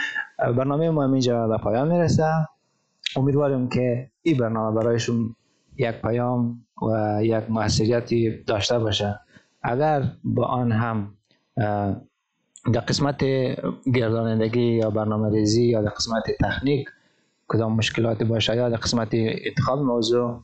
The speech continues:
و، و در هر بخش دیگه ای که شما خودونشون به ذهن می‌رسه ولی به ذهن ما نرسیده، می‌تونین که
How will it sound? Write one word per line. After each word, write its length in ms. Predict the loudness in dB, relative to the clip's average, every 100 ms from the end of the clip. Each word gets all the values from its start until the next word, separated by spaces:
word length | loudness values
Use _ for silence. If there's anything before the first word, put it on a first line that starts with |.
| -8
و، 80 | -4 -2 -4 -10 _ -20 -20 -4
و 180 | 0 0
در 80 | 0
هر 220 | 0 -2
بخش 420 | -2 -4 -2 0
دیگه 200 | 2 2
ای 140 | 2 0
که 200 | 0 -2
شما 280 | 2 0
خودونشون 640 | 2 2 2 2 0 -4 -10 -16 _ _ _ -2
به 80 |
ذهن 380 | 0 2 0 -2 0
می‌رسه 400 | 2 2 2 2
ولی 220 | 2 2
به 160 | 2 2
ذهن 260 | 2 2
ما 100 | 2
نرسیده، 600 | 2 2 2 2 2 2 0
می‌تونین 340 | -4 -6 -8 -4
که 420 | 0 0 0